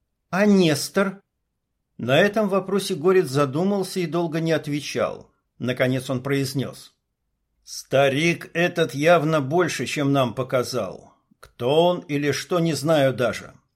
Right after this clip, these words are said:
И об иных он знает куда больше нас и кого-либо вообще. Как он о тех же близнецах узнал? Или как они о нём узнали? Пересекались, значит. Опять же, по логике вещей,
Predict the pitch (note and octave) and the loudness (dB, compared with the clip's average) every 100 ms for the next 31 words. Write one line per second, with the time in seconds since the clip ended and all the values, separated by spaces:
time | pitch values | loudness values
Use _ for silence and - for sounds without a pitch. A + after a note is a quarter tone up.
0 | _ C3+ C3+ C#3+ - C#3+ C3+ C#3+ C#3 D#3+ | _ -4 -2 0 2 2 4 2 2 0
1 | D#3+ C#3 G#2+ D3+ D3+ D3 C#3+ C3+ C3+ B2 | 0 -4 -2 0 0 -2 -2 2 2 0
2 | D#3 - C#3 C3 C#3 E3+ - - D3 C3 | -4 -2 -2 0 2 0 -4 -10 -10 -2
3 | B2 C3+ C#3 C#3 C#3 D3 D3+ D3+ - - | -2 0 0 0 2 4 4 2 -8 -8
4 | D#3+ C#2 - _ _ _ _ G#2+ C3 C3+ | -8 -8 -12 _ _ _ _ -2 0 2
5 | C3+ C3+ D3 C3 C#3+ C3+ C#3+ D#3+ D#3+ F#3 | 0 0 -2 -2 -2 -2 -2 -2 0 0
6 | - A#2 G2 A#2 F2+ - _ _ _ - | 0 -4 -8 -8 -8 -12 _ _ _ -4
7 | C3+ C3 C3+ F3+ E3+ - B2 B2+ D3 D3 | -2 0 2 2 2 -4 -6 0 2 4
8 | D3+ D#3 F#3 G3+ B2 A2+ B2+ A#2+ D#2+ - | 2 2 2 2 0 -2 -4 -4 -6 -14
9 | _ _ _ _ - B2 D#3 E3 B3 A#3 | _ _ _ _ -4 0 0 -2 -4 2
10 | E3+ D3+ D3 B2 A2+ C#3+ B2+ - A#2 - | 4 4 2 -2 0 2 2 -2 -10 -12
11 | - - _ _ _ A2 G2 D#3 E3 C#3 | -20 -20 _ _ _ -6 -4 2 2 2
12 | A2 - - B2 B2 D#3+ E3 C#3 C#3+ C#3 | -4 -10 -6 -4 -2 -2 -4 -4 0 -2
13 | - - G3+ E3 - | -2 -6 -2 -2 -4